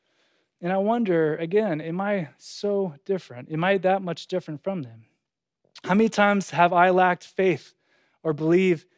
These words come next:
that God was going to do the impossible like so many other times before? How many times have I lacked the ability to believe that God was going to get me through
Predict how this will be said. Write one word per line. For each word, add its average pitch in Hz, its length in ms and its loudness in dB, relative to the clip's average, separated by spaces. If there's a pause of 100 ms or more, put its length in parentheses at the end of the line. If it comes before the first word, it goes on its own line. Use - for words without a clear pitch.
(260)
that 160 180 2
God 165 240 4
was 160 160 -6
going 160 160 -2
to 151 100 0
do 147 300 -2
the 143 100 -4
impossible 135 760 -8 (460)
like 147 180 -4
so - 260 -6
many 160 240 -2
other 143 160 -2
times 131 360 -12
before? 120 460 -20 (760)
How 185 160 2
many 220 140 4
times 202 260 2
have 180 140 4
I 190 100 6
lacked 180 320 4
the 180 100 2
ability 175 340 4
to 170 120 -10
believe 170 200 2
that 151 180 0
God 160 360 2 (300)
was 156 160 -4
going 170 160 0
to 170 80 0
get 165 220 2
me 180 120 -2
through 165 420 0